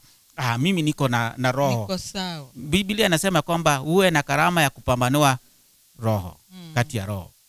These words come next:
Speaker 1: Sasa ni kumaanisha kuna roho za uongo na roho za kweli. So lazima uhakikishe ya kwamba roho iliyomo ndani yako ni ya sawa.
Speaker 2: Mm.
Speaker 1: Kwa sababu unaweza kuchukua, unaweza kudanga-, kujidanganya wewe mwenyewe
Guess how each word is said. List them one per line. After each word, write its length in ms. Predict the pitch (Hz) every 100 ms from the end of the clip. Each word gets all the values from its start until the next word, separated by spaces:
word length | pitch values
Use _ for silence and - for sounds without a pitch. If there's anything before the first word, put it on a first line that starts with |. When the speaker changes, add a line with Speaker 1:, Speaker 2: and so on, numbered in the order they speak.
| _ _ _ 185
Speaker 1:
Sasa 240 | 190 190
ni 60 | 156
kumaanisha 420 | 147 147 185 247
kuna 260 | 160 151
roho 320 | 135 160 165 135 131
za 160 | 135 123
uongo 460 | 123 170 196 196 190
na 100 | 117
roho 340 | 117 131 127 127 _ -
za 80 | 104
kweli. 300 | - 110 101 113
So 120 | - 196
lazima 440 | 202 247 247 180
uhakikishe 480 | 156 147 160 208 185
ya 60 |
kwamba 260 | 139 180 151
roho 320 | 165 247 208
iliyomo 360 | 175 160 220 208
ndani 320 | 147 135 135
yako 460 | 156 185 - 131 180 _ _ _
ni 100 | 170
ya 120 | 190
sawa. 420 | 180 254 220 127 107 _ _
Speaker 2:
Mm. 180 | 156 139
Speaker 1:
Kwa 80 | 147
sababu 380 | 160 185 214 180
unaweza 340 | 165 160 170
kuchukua, 720 | 147 156 - 151 220 208 151
unaweza 340 | 156 156 160 160
kudanga-, 480 | 165 151 147 170 165
kujidanganya 760 | 156 143 143 135 156 214 170
wewe 160 | 175 202
mwenyewe 520 | 151 151 196 214 254